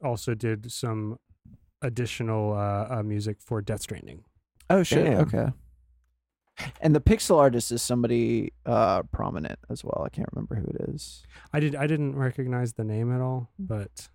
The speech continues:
Speaker 1: I'm
Speaker 3: Well,
Speaker 1: also
Speaker 3: you
Speaker 1: stupid.
Speaker 3: Bob didn't recognize him. Must not have been that prominent. <laughs>
Speaker 1: You know, I'm very up to date with my pixel artists.
Speaker 3: Yeah, that's what I know about Bob. He's,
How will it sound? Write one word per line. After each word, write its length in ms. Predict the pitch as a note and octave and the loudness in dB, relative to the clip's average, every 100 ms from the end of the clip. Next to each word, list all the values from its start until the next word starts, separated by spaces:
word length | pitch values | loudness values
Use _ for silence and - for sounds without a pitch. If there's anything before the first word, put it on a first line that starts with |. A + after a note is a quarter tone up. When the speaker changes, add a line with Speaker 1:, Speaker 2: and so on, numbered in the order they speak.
| _ | _
Speaker 1:
I'm 200 | - - - - - | -10 -10 -14 -16 -4
Speaker 3:
Well, 180 | F#3 D3 | 0 0
Speaker 1:
also 300 | C3+ - D3+ | -2 0 0
Speaker 3:
you 80 | |
Speaker 1:
stupid. 400 | - D3 A2 F#2 G#2+ _ - - - _ _ _ _ | 2 0 -2 -6 -12 _ -20 -20 -20 _ _ _ _
Speaker 3:
Bob 160 | B2+ C#3+ | 4 6
didn't 160 | A#2 | 4
recognize 340 | G2+ G#2 G2 G2+ | 0 -2 -2 -2
him. 100 | G2 | -2
Must 140 | G#2 | -2
not 120 | G2 | -2
have 80 | F#2+ | -2
been 100 | F#2+ | -2
that 160 | G2+ F#2+ | -2 -2
prominent. 460 | - E2 C#2+ C2+ - - | -4 -6 -6 -10 -12 -10
<laughs> 160 | - - - - - - - - _ _ - - - - | -6 -6 -10 -14 -14 -14 -16 -20 _ _ -20 -20 -18 -6
Speaker 1:
You 100 | F#3 | -2
know, 200 | B2 A#2+ | 2 2
I'm 240 | B2 B2 - - _ | 2 -2 -4 -16 _
very 220 | - F3+ E3 | 2 4 2
up 100 | - | 2
to 80 | |
date 100 | C#3+ | 2
with 140 | C#3 B2 | 2 2
my 200 | B2 G#2+ | 0 0
pixel 440 | - D3+ - A#2+ | -2 -4 -4 -4
artists. 580 | A2+ G#2+ G#2 - - - | -2 -2 -4 -10 -16 -4
Speaker 3:
Yeah, 80 | G#2 - _ - | -4 -4 _ -2
that's 180 | A#2+ D#3+ | 4 6
what 120 | D3 | 6
I 60 | |
know 140 | B2 A2+ | 8 6
about 280 | G#2 G2 F2+ | 6 2 2
Bob. 260 | F#2 F2+ | 4 4
He's, 260 | C#2+ - | 0 -6